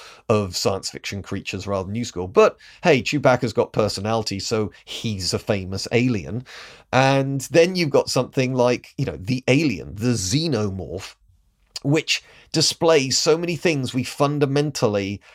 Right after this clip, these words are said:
have an issue with, you know, reproduction, parasitic invasion, the Nazis,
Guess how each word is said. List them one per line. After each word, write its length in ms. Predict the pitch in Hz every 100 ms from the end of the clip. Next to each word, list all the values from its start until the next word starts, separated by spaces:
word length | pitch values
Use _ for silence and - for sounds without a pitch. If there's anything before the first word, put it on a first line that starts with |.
| -
have 260 | - 127 120
an 160 | 120 -
issue 500 | 147 - 113 101 90
with, 520 | 90 87 - - - - - -
you 80 |
know, 260 | 101 104 98 - - -
reproduction, 1040 | 113 139 - 120 147 127 - - 95 87 - - - _ _ _
parasitic 800 | - 143 143 135 - 147 - 131
invasion, 920 | 135 120 110 123 117 110 98 - - - - - - -
the 240 | - 110 170
Nazis, 920 | 160 151 147 127 - 90 78 82 -